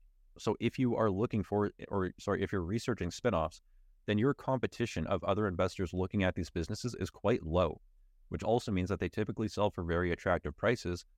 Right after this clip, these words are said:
and they're heavily misunderstood, so people don't wanna buy them. That, in my opinion, is why Atmu, when I covered it in the newsletter, was trading for a price to free cash flow of eight, which means that it had a free cash flow yield of twelve to thirteen percent.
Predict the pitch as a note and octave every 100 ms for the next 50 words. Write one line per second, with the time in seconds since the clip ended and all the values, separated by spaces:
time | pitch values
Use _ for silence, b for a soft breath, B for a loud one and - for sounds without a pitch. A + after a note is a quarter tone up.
0 | - G#2 G2+ F#2+ G#2 A2+ C3 G#2+ - G#2+
1 | F#2+ - A2+ - - G#2+ G2 F2+ F2+ F#2+
2 | D#2+ D#2 F#2+ - - - - - _ _
3 | - G2 - G2 G2+ A2 F2+ F#2 - E2+
4 | F2 F#2 - F2 F#2+ E2 E2 E2 _ _
5 | - G2 F#2 F2+ G#2 F#2 F#2+ F#2 F2+ E2
6 | G2+ A2+ F2 E2+ E2+ - G2+ G2 G2 F2+
7 | F#2 F#2 F#2+ F2+ - E2+ E2+ - E2+ D#2+
8 | D#2+ - A#2 - - _ _ - - F#2
9 | A2 G2 F#2+ F2+ G2 - F#2+ F2 F2 -
10 | F#2 F2 F2 E2 F2 - G2 F#2 F2+ -
11 | F2 - E2+ - - F2+